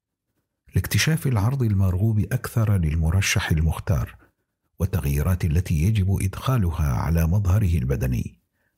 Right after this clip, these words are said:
وأسلوب خطابه وإيماءاته وابتسامته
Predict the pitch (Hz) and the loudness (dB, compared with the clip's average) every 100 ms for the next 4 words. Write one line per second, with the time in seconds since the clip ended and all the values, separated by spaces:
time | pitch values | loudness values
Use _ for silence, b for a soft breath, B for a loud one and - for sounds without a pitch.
0 | - 73 - - - 67 64 71 73 113 | -4 -2 -2 -4 -2 -2 -2 -4 -2 0
1 | 107 85 - _ _ _ _ - 98 151 | 2 0 -6 _ _ _ _ -6 -4 0
2 | 117 135 - 143 120 113 104 80 - - | 0 0 0 -2 0 0 2 0 -2 -4
3 | - 104 113 110 104 - | -4 -2 0 2 0 0